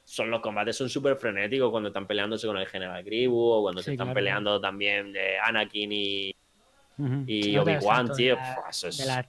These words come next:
Speaker 2: de la tecnología y se nota, hombre, se, también se nota la falta de, de experiencia de George Lucas dirigiendo,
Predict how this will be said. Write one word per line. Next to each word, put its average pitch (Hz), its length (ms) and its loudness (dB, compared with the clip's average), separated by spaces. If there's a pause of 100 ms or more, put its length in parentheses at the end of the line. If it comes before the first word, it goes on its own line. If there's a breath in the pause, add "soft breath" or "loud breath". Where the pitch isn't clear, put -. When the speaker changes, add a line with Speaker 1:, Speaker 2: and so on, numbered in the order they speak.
(140)
Speaker 2:
de 139 180 -4
la 127 160 -2
tecnología 131 480 -4
y 135 60 -2
se 143 120 -8
nota, 139 400 -2 (1400 loud breath)
hombre, 143 200 2
se, 156 200 -4
también 160 360 0
se 202 120 0
nota 196 200 6
la 160 140 6
falta 160 340 2
de, 151 300 0
de 156 100 -4
experiencia 151 380 0
de 139 140 2
George 143 180 2
Lucas 147 300 0
dirigiendo, 143 440 -4